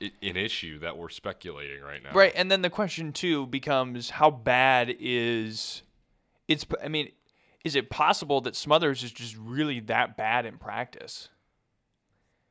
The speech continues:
Speaker 1: I,
Speaker 2: And
Speaker 1: I don't think so. I, there's no way.
Speaker 2: And so, like,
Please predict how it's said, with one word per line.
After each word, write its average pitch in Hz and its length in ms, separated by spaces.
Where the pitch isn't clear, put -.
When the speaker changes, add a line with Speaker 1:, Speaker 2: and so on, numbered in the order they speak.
Speaker 1:
I, 139 120
Speaker 2:
And 131 200
Speaker 1:
I 92 100
don't 85 160
think 73 200
so. - 180
I, 87 140
there's 101 260
no 85 140
way. 71 380
Speaker 2:
And 160 240
so, 151 540
like, 139 260